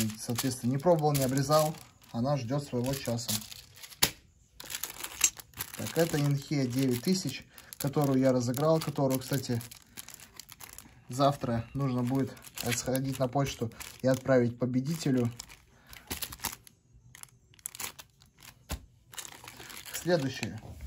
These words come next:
На очереди у нас китайская накладка. Что у нас там? Здесь у нас сделано из двух кусков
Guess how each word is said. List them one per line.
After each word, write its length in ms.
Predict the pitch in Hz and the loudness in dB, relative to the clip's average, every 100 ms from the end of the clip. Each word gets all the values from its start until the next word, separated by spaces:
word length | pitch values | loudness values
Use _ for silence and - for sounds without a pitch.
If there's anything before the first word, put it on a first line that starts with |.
| - - - - - - - - - | -14 -16 -14 -8 -4 -4 -6 -18 0
На 540 | 208 127 139 135 139 139 - - - - - - - - _ _ - - | 2 4 4 4 2 0 -8 -20 -20 -20 -20 -20 -20 -20 _ _ -20 2
очереди 420 | 151 156 151 139 | 2 4 2 4
у 80 | 131 | 4
нас 360 | 131 135 - - - - | 4 2 0 -8 -12 -6
китайская 460 | 117 135 131 - | 4 4 6 2
накладка. 600 | 127 123 135 123 - 110 - - - - - - - - - - | 2 4 4 4 -2 -6 -6 -14 -18 -20 -20 -18 -16 -16 -18 -16
Что 280 | - - | -4 4
у 140 | 151 156 | 6 8
нас 240 | 147 143 | 6 2
там? 280 | - 117 107 - - - - - - - - - - - - - - - - - | 2 2 2 -6 -20 -20 -20 -18 -18 -20 -20 -20 -20 -20 -20 -20 -18 -14 -12 -8
Здесь 440 | 110 123 196 202 | -2 4 6 6
у 40 | 165 | 6
нас 380 | 156 165 - - - | 6 6 2 -8 -10
сделано 680 | - 127 127 143 160 143 139 | -10 -8 4 8 10 8 6
из 200 | 123 135 | 6 4
двух 320 | 135 151 139 | 4 2 0
кусков 720 | - 123 117 - 175 202 196 | 0 0 0 4 6 6 4